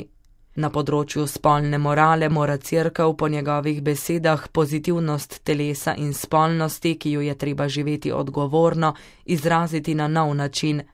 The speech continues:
Benedikt šestnajsti vztraja pri celibatu, o homoseksualnosti pa pravi, da je treba spoštovati vsako osebo.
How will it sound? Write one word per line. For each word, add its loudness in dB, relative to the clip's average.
Benedikt -2
šestnajsti 0
vztraja 0
pri -4
celibatu, 2
o 4
homoseksualnosti 0
pa 2
pravi, 2
da 4
je 0
treba 0
spoštovati 2
vsako 2
osebo. 2